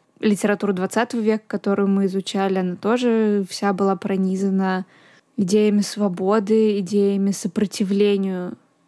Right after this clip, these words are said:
э, пропаганде, сопротивлению какому-то существующему строю, да. Почти все писатели, которых мы проходили, они были в Советском Союзе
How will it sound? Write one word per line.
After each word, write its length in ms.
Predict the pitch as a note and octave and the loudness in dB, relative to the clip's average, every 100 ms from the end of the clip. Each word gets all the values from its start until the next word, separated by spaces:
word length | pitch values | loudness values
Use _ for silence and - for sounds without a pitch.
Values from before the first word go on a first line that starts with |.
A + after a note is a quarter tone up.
| _ | _
э, 500 | - F#3 F#3 F#3 F3+ G3 _ _ _ | -6 -2 -2 -2 -4 -6 _ _ _
пропаганде, 960 | - G3 G#3 G3 F#3+ F3+ F#3 F#3+ F3 F3+ | -2 0 0 0 0 0 0 -2 -4 -6
сопротивлению 1200 | F3+ F#3+ - G3 G3 F3+ F#3 F#3 F#3+ F#3 F#3 F#3 F3+ _ _ _ _ | -8 -8 -6 -6 -4 -2 0 2 0 0 0 -2 -4 _ _ _ _
какому-то 420 | A#3 G#3 A3 G#3 G#3 | -2 0 0 0 -4
существующему 880 | - - - G#3+ G#3+ G#3 - G#3+ | -6 -6 -6 0 0 0 0 0
строю, 480 | G#3 - G#3 G3 F3+ | 0 -4 -2 0 0
да. 160 | F3 G3 | -2 -4
Почти 320 | G3+ - A3+ | -4 -6 -8
все 180 | - G#3 | -4 -4
писатели, 360 | - G3+ - | -2 -4 -4
которых 420 | - G3 G3 G3 | -8 -4 -4 -2
мы 100 | - | -4
проходили, 640 | G3 G#3+ - G3 A3 A#3+ G#3+ - - - _ _ _ - | -2 -4 -2 0 2 0 -2 -12 -20 -20 _ _ _ -6
они 260 | G#3 G#3 G#3 | 0 2 2
были 520 | F#3+ G#3+ G3+ G3 F#3+ _ _ _ | 4 2 2 0 -2 _ _ _
в 40 | |
Советском 440 | - G#3+ G#3+ - G#3 | -2 2 2 2 0
Союзе 1080 | - G3 G3 A3 G#3 G3+ F#3+ - - - | 2 0 2 2 2 2 2 -2 -4 -6